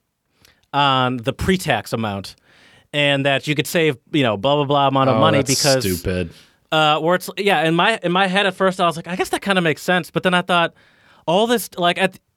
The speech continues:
Speaker 1: all, at the end of the day, like, I understand why you're saying that and the thought process behind it,
Speaker 2: Mm-hmm.
Speaker 1: but it's just a, at the end of the day, it's just giving, like, maybe you're still giving proportionally the right amount of money to, like, "Oh,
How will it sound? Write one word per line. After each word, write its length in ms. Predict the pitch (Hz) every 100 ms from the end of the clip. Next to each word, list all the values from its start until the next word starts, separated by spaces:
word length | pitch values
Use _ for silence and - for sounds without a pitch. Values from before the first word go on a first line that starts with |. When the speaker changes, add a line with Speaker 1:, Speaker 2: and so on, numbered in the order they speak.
| _ _ _ _ -
Speaker 1:
all, 180 | 190 233
at 160 | 214
the 100 | 208
end 80 | 220
of 60 | 220
the 60 | 190
day, 360 | 208 220 196 -
like, 160 | 180
I 60 | 185
understand 400 | 220 190 214 165
why 160 | 139 160
you're 140 | 170
saying 320 | - 160 180
that 160 | 196 185
and 140 | 147
the 60 | 131
thought 340 | - 143 170
process 280 | - 208 190
behind 360 | 214 208 214 214
it, 120 | 208 - -
Speaker 2:
Mm-hmm. 280 | 120 113 107
Speaker 1:
but 140 | 185
it's 80 | 190
just 180 | 220 208
a, 120 | 190 185 -
at 160 | 185 190
the 60 |
end 80 | 202
of 60 | 185
the 60 |
day, 100 | 208
it's 100 | 190
just 200 | - 147
giving, 520 | 135 160 175 170 165 - _ -
like, 200 | 165 156
maybe 240 | 202 233
you're 120 | 226 196
still 220 | - 185
giving 440 | 170 160 156 160 _ _ _ -
proportionally 600 | 175 - 170 160 165 156
the 120 | 139
right 220 | 127 131
amount 260 | 135 131 127
of 40 | 120
money 260 | 120 120
to, 280 | - 131 127
like, 140 | 120 180
"Oh, 220 | 156